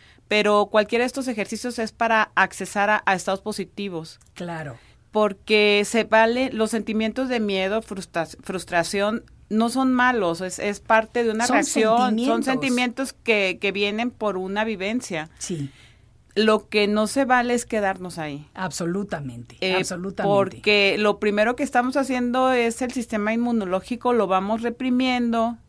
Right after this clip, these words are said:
Speaker 1: la se-, la enfermedad va avanzando. Bueno, y si no tienes la enfermedad, también te puede dar cualquier gripa, cualquier, el sistema inmunológico tenemos que cuidarlo,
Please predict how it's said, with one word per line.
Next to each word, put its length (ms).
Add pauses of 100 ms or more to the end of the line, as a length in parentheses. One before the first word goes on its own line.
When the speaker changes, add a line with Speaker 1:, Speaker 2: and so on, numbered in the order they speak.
(480)
Speaker 1:
la 200
se-, 220
la 160
enfermedad 600
va 60
avanzando. 800 (640)
Bueno, 360
y 60
si 100
no 120
tienes 180
la 80
enfermedad, 480 (360)
también 420
te 80
puede 200
dar 160
cualquier 380
gripa, 360
cualquier, 680
el 140
sistema 340
inmunológico 800
tenemos 480
que 680 (280)
cuidarlo, 840